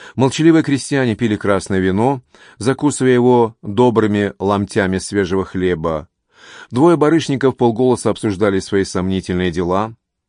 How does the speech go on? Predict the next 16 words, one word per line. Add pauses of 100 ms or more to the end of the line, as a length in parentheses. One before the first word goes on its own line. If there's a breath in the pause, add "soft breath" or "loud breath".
(340 loud breath)
Толстый
монах
с
завидным
аппетитом
уплетал
жареную
курицу. (800)
Только
в
дальнем
конце
зала (600 loud breath)
тощий
бородатый
человек,